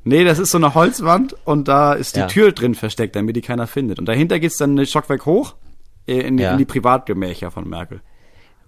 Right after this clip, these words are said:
Speaker 2: Also da bin ich mir sehr sicher, dass es Quatsch ist, weil ich weiß, es gibt ja wirklich die Wohnung von Angela Merkel, so
Speaker 1: Ja.
Speaker 2: sehr,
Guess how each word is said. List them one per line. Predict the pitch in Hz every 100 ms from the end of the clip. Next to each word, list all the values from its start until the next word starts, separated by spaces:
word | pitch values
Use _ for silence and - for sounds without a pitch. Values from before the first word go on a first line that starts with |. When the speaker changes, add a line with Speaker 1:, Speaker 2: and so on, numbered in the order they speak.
| _ _ _ -
Speaker 2:
Also | 131 139
da | 165 180
bin | 165 170
ich | -
mir | 151
sehr | 127 147 151
sicher, | 147 135
dass | 127 123
es | 117
Quatsch | - 131 143
ist, | - 202 - -
weil | 139 143
ich | 135
weiß, | 127 127 160 160 - -
es | 127 -
gibt | 156
ja | 165 143
wirklich | 139 147 135
die | 139 113
Wohnung | 104 139 165 120
von | - 113
Angela | 95 104 95
Merkel, | 92 92 92 - 131 151 156 -
so | -
Speaker 1:
Ja. | 117 98
Speaker 2:
sehr, | 120 131 131 127